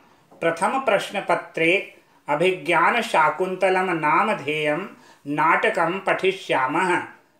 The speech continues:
नमस्ते विद्यार्थियों, पिछले वीडियो में हमने अभिज्ञान शाकुंतलम नाटक के तृतीय अंक के दो श्लोकों को पूर्ण कर लिया था। अब यहाँ पर तीसरा श्लोक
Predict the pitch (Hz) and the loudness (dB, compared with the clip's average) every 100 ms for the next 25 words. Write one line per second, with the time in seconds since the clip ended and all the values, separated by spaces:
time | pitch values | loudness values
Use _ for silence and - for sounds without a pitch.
0 | _ 135 143 151 - 196 185 160 165 160 | _ -10 -6 -8 -2 -2 -2 0 2 2
1 | 143 170 185 277 - - _ - _ 170 | 0 -2 0 0 -4 -18 _ -20 _ -6
2 | 165 208 214 185 165 175 180 180 165 147 | -4 0 2 2 2 0 0 0 -4 -2
3 | 160 175 180 170 - - _ _ - 151 | -4 -2 -2 -2 -4 -18 _ _ -6 0
4 | 175 151 170 185 185 170 156 180 170 170 | 0 0 0 0 -2 -2 0 -2 -4 -2
5 | 165 175 165 147 147 147 175 170 185 175 | -2 -2 -4 -4 -2 -2 -2 -4 -2 -2
6 | 170 165 151 175 190 170 165 202 180 165 | -2 -6 -4 0 2 0 -4 -4 0 0
7 | 151 - - - _ 123 160 175 165 180 | 0 -8 -20 -20 _ -2 2 2 0 0
8 | 170 175 170 175 160 165 170 180 - 160 | 0 0 -2 2 0 0 -4 -4 0 0
9 | 147 143 139 - - - - - - - | 0 0 -2 -2 0 0 -2 -12 -20 -20
10 | - - 220 233 175 175 175 190 202 - | -10 -2 0 0 0 0 0 0 0 -2
11 | - - _ 196 202 - 214 196 190 - | -14 -20 _ -8 -6 -2 2 2 0 -2
12 | 180 185 | 0 0